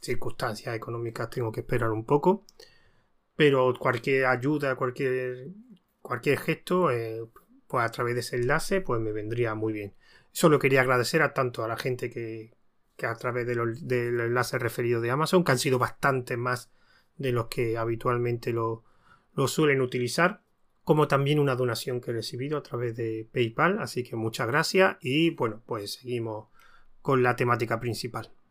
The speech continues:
Bueno, el motivo de, de este audio, que es una reflexión, de hecho no tengo guión, solamente una idea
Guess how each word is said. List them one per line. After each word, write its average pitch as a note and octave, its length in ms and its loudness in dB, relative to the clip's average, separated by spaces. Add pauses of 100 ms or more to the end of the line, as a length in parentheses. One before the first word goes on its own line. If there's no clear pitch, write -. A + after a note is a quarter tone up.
(840)
Bueno, E3 300 8 (220)
el D3 100 0
motivo G3 400 2
de, D#3+ 180 0
de C#3+ 160 -4
este C3 300 -6
audio, D3+ 480 2
que A#2 340 -10 (140)
es B2 140 0
una A#2 380 -8
reflexión, B2+ 580 0
de C#3 60 -2
hecho - 180 -8
no A#2+ 60 -4
tengo B2 220 -2
guión, D3+ 300 2
solamente C3+ 440 -4
una A#2+ 280 -4
idea C3 420 -4